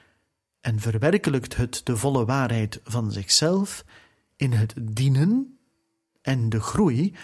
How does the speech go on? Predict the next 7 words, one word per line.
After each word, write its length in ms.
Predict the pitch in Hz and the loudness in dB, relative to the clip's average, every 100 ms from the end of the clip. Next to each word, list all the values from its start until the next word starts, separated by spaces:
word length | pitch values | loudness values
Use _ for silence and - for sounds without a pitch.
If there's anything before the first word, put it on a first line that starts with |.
| - _ | -20 _
van 180 | - 120 | -6 -4
de 100 | 113 | -2
christelijke 600 | 147 180 - 147 120 113 | -2 0 0 0 -2 -2
gemeenschap 640 | 101 110 135 143 - 113 | -2 -2 -2 -4 -6 -8
van 140 | - 110 | -6 -4
de 100 | 107 | -4
gelovigen. 640 | 110 107 101 101 101 107 | -4 -4 -6 -8 -10 -12